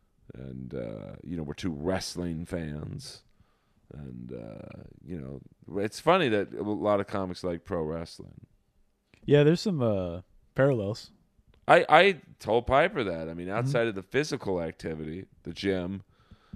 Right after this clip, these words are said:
Speaker 1: that, uh, you know, it, it's, I think it's the same mental toll on you. It's
Speaker 2: Mm-hmm.
Speaker 1: the travel. If, if you do the road, you know, it's similar.
Speaker 2: I saw last night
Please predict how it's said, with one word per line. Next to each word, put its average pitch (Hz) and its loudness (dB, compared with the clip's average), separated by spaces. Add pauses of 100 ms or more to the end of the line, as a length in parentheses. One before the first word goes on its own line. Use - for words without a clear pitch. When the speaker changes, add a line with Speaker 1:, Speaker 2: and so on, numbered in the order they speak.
(140)
Speaker 1:
that, 90 -4 (120)
uh, - -10
you 82 -8
know, 67 -12 (140)
it, - -16
it's, - -18 (680)
I 85 -12
think 82 -10
it's 80 -18
the - -20
same 85 -6
mental 90 -6
toll 92 -2 (100)
on 92 -6
you. 95 -8
It's 110 -8
Speaker 2:
Mm-hmm. 117 -6 (140)
Speaker 1:
the - -18
travel. 87 -4
If, 78 -14 (100)
if - -20
you 62 -18
do 87 -6
the 85 -6
road, 87 -6 (1200)
you 82 -10
know, 80 -8
it's 87 -12
similar. 87 -8 (1400)
Speaker 2:
I 165 4
saw 147 2 (180)
last 135 0
night 120 -4